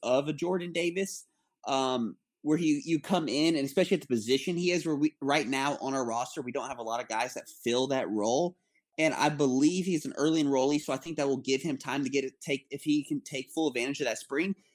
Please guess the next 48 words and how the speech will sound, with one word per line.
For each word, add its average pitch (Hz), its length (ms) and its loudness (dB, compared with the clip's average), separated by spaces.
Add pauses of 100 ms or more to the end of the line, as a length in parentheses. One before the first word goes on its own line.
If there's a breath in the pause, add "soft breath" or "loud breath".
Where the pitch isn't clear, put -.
(120)
it 131 160 0
may 156 200 4
put 226 200 2
him 220 160 2
in 175 80 2
a - 20 -2
position 143 500 0
to 131 60 4
get 131 260 0
some 139 360 -2
important 127 420 -2
snaps 139 460 -2
on 139 80 0
the 110 80 0
defensive 131 400 -4
side 123 140 0
of 120 40 -2
the 110 60 -4
ball 117 200 2
if 113 80 -8
he 135 100 -4
can 127 300 -12
get 120 140 -2
into 123 160 -8
the 113 80 -12
weight 107 240 -4
room 147 300 -2
early 131 340 -2
in 117 60 -8
January 135 520 -4 (420 soft breath)
and 120 140 0
start 131 280 2
taking 139 280 0
full 139 200 2
advantage 120 400 2
of 165 60 -2
that 160 180 2
and 113 100 -2
get 127 100 2
himself 139 520 0
in 120 100 -2
a 113 40 0
better 113 280 0
shape 127 480 -2 (280)
and 117 220 -4
athletic, 123 380 -2 (180)
you 131 120 -2
know, 117 160 2